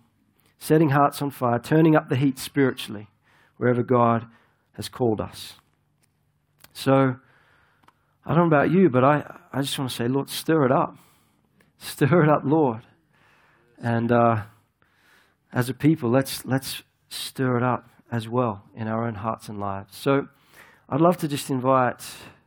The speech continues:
worship team, or, yep, worship team to come on up. And we're just gonna end in a little bit of a different way. We've got a little bit of time. The last few weeks we've been having early marks every week, but I wanna leave a little bit of space for the Lord this morning.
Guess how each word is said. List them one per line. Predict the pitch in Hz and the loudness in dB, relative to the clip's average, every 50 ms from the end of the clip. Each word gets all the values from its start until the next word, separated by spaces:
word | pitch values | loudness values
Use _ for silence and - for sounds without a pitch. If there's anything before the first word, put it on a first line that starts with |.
| _ _ _ _ _ _ _ _ | _ _ _ _ _ _ _ _
worship | 120 135 143 139 - - | -4 -4 -4 -4 -6 -12
team, | - 160 185 190 165 | -10 -8 -6 -4 -4
or, | 123 113 113 117 _ _ | -2 -4 -4 -6 _ _
yep, | - 143 170 180 - - | -4 -4 -4 -4 -6 -4
worship | 143 151 160 156 - - | 0 0 0 0 -2 -4
team | - 160 156 | -2 -2 -2
to | 147 | -2
come | - - 151 147 | -2 -2 -2 0
on | 143 156 | 2 2
up. | 175 202 - - _ _ _ _ _ _ _ _ _ _ _ _ _ _ _ _ _ _ | 2 2 0 -4 _ _ _ _ _ _ _ _ _ _ _ _ _ _ _ _ _ _
And | - 131 | -4 0
we're | 135 156 | 0 0
just | 196 185 - | 0 0 2
gonna | 226 214 202 | 2 2 4
end | 190 - 180 180 180 165 | 4 4 4 4 4 4
in | 151 | 4
a | 151 | 4
little | 160 175 160 | 4 4 4
bit | 156 160 151 | 4 2 2
of | 135 | 2
a | 139 | 0
different | 131 156 156 - 160 - 131 | -2 -2 -4 -4 -6 -6 -4
way. | 123 | -4
We've | 123 120 | -4 0
got | 123 151 156 | 0 2 4
a | 160 | 4
little | 160 156 147 | 4 4 4
bit | 139 147 135 | 2 2 2
of | 135 123 113 - - | 2 0 0 -8 -12
time. | - - 131 135 147 160 165 | -2 2 4 4 6 4 4
The | 165 135 | 4 4
last | 127 143 151 151 - | 4 4 4 2 -2
few | - 143 127 | -2 0 2
weeks | 139 156 160 156 - - | 4 4 2 2 -2 -8
we've | 139 127 117 - - - _ _ _ _ _ _ _ _ _ _ _ _ _ - | -8 -8 -8 -10 -14 -20 _ _ _ _ _ _ _ _ _ _ _ _ _ -16
been | - 123 | -8 -4
having | 123 135 123 120 120 127 | -2 0 0 2 4 6
early | 143 156 160 151 | 6 8 8 8
marks | 139 143 139 143 143 - - - | 6 6 4 4 2 0 -2 -2
every | 156 147 131 131 | -2 0 0 0
week, | 127 127 135 147 156 156 | 2 4 4 2 2 0
but | - 151 | 0 0
I | 156 | 2
wanna | 175 190 196 180 170 | 2 4 4 4 6
leave | 165 165 147 | 6 6 6
a | 147 | 6
little | 147 160 156 | 6 6 6
bit | 143 143 | 4 2
of | 127 | 0
space | - - - - 143 147 151 147 - | 0 -2 -6 0 0 2 2 0 -4
for | - - 139 | -6 -6 -4
the | 127 123 | -2 0
Lord | 123 131 135 127 120 113 113 - _ _ _ _ _ _ - | 2 2 2 2 0 -2 -4 -8 _ _ _ _ _ _ -16
this | - - - - | -14 -12 -8 -4
morning. | 123 117 117 107 104 104 120 | -2 -2 -2 -2 -4 -6 -10